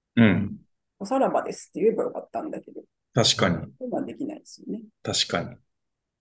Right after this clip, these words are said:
Speaker 2: だから中途半端にみんな機械化だとか、海抜だ、
Speaker 1: うん。
Speaker 2: 造林だっていう感じに小さい地域まで巻き込んでなっちゃってるっていう。
Speaker 1: それどっちが悪いかもわかんないですよね。地域が、
Speaker 2: うん。
Speaker 1: 「い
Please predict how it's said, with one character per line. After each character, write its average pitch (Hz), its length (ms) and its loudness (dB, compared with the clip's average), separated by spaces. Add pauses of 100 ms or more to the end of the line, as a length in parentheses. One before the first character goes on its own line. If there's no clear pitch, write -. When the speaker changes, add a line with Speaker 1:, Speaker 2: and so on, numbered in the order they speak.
(480)
Speaker 2:
だ 135 80 6
か 135 100 6
ら 113 60 6
中 131 240 2
途 135 100 4
半 131 240 6
端 110 140 4
に 110 60 2
み 110 140 2
ん 113 100 4
な 117 440 2 (500)
機 - 100 -10
械 117 220 0
化 123 120 4
だ 113 320 6
と - 60 -14
か、 - 300 0 (1500)
海 110 180 0
抜 113 240 4
だ、 110 300 4
Speaker 1:
う - 40 -12
ん。 - 20 -12
Speaker 2:
造 113 160 2
林 113 200 4
だ - 420 6
っ - 20 -18
て - 80 -4
い 101 100 4
う 104 80 2
感 123 180 6
じ 143 120 6
に 170 260 4 (180)
小 170 200 0
さ 180 140 4
い 165 80 2
地 - 180 0
域 165 140 -4
ま 156 100 4
で 156 100 4
巻 135 220 6
き - 20 -2
込 139 100 4
ん 127 40 6
で 110 80 4
な 95 80 0
っ 95 80 -6
ち - 80 -6
ゃ - 40 -8
っ - 80 -16
て - 100 -14
る - 140 -20 (140)
っ - 0 -
て - 0 -
い - 40 -20
う。 - 20 -20
Speaker 1:
そ 320 80 -4
れ 269 80 2
ど 277 100 -2
っ 285 40 -6
ち - 140 -6
が 494 80 -2
悪 480 220 6
い - 60 4
か 214 80 4
も 180 80 4
わ 175 80 2
か 196 100 2
ん 190 80 4
な 151 80 -2
い - 40 -6
で - 40 -8
す - 120 -12
よ 170 40 -6
ね。 180 100 -4
地 185 100 -6
域 339 340 0
が、 226 240 4
Speaker 2:
う - 60 -6
ん。 - 40 -18
Speaker 1:
「い - 0 -